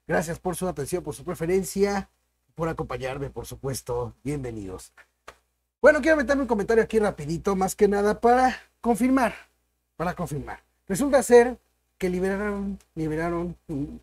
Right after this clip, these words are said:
el Tribunal Superior de Justicia de la Ciudad de México, liberó, fíjense, liberó a, a un líder criminal. <laughs> A un líder criminal. Se trata, se,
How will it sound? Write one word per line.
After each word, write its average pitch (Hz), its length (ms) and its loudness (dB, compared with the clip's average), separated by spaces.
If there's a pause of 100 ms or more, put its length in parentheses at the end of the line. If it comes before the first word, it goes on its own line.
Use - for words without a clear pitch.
el 120 200 -10
Tribunal 156 540 -4
Superior 131 640 -6
de - 120 -14
Justicia 143 760 -10 (240)
de 127 120 -8
la 156 100 -2
Ciudad 156 260 -6
de 143 120 -6
México, 139 520 -8 (840)
liberó, 214 560 4 (640)
fíjense, 214 340 2 (120)
liberó 220 600 6 (640)
a, 165 440 -4 (760)
a 156 80 -8
un 180 140 -4
líder 190 280 0
criminal. 131 460 -10 (1400)
<laughs> 170 140 -4 (580)
A 202 60 0
un 277 100 4
líder 294 260 2
criminal. 190 420 -4 (520)
Se 190 180 -4
trata, 247 600 2 (320)
se, - 240 -20